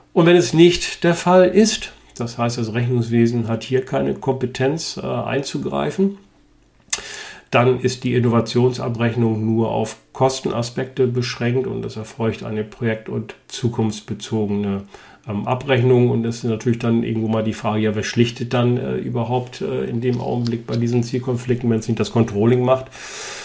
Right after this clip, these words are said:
Ja gut, dann landet es natürlich irgendwann bei der Unternehmensleitung, ähm, auf dem Tisch und ob das dann so vorteilhaft ist für die Projektgruppe, das ist auch wieder eine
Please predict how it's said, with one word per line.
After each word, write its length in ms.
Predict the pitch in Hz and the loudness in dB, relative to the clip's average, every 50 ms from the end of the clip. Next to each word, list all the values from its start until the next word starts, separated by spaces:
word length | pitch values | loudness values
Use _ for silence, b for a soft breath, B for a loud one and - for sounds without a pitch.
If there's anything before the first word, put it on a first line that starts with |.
| B B | B B
Ja 120 | - 135 131 | 6 6 6
gut, 180 | 147 139 120 | 6 4 4
dann 120 | 117 107 110 | 4 4 6
landet 220 | 110 113 120 120 | 6 6 6 4
es 60 | 127 | 4
natürlich 260 | 123 113 117 120 117 | 0 2 2 2 2
irgendwann 600 | 135 127 120 120 120 120 120 120 123 131 135 127 123 | 4 4 4 4 4 4 4 2 0 -2 -4 -4 0
bei 120 | 120 117 | 0 0
der 120 | 110 113 107 | 0 0 -2
Unternehmensleitung, 1120 | 110 104 110 107 104 113 113 113 117 - - 110 110 110 110 110 117 113 110 107 104 - - | 0 0 0 2 2 2 2 2 0 0 0 2 4 4 2 2 2 0 0 0 0 -4 -6
ähm, 480 | - 131 123 120 113 110 110 110 113 | -8 -6 -4 -2 -2 -2 -2 -4 -4
auf 180 | 110 113 117 - | -2 -4 -2 0
dem 180 | - 110 101 - | 0 0 0 4
Tisch 320 | - 143 165 - - - | 4 4 4 4 2 0
und 180 | 110 110 107 107 | 0 0 -2 -4
ob 140 | - - | -6 -8
das 180 | - 113 - - | -8 -8 -6 -4
dann 200 | - 107 113 110 | -2 0 0 0
so 120 | 104 107 | 0 -2
vorteilhaft 680 | 101 - - 113 113 110 113 107 101 101 110 107 - - | -4 -2 -2 -2 0 0 -2 -2 -2 -2 -6 -6 -6 -4
ist 200 | - 117 - - | -4 -4 -4 -6
für 220 | - - 120 110 | -8 -6 -6 -4
die 100 | 104 104 | -4 -4
Projektgruppe, 640 | 98 - - 104 101 98 - - - 101 - - 101 | -6 -6 -8 -8 -8 -8 -10 -14 -14 -10 -8 -8 -6
das 180 | 101 101 - - | -6 -8 -6 -6
ist 140 | - - 104 | -8 -8 -8
auch 140 | 95 95 | -8 -8
wieder 300 | 101 92 92 95 92 - | -8 -6 -6 -6 -6 -6
eine 280 | - 98 92 90 92 | -6 -6 -6 -6 -10